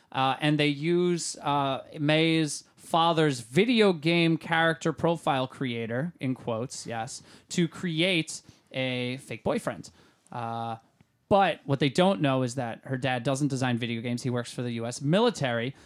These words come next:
and he's actually creating a, a, a super robotic fighting machine,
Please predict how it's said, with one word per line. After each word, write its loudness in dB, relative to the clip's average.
and -4
he's 0
actually 0
creating 2
a, -2
a, -2
a -8
super 4
robotic 2
fighting 2
machine, 2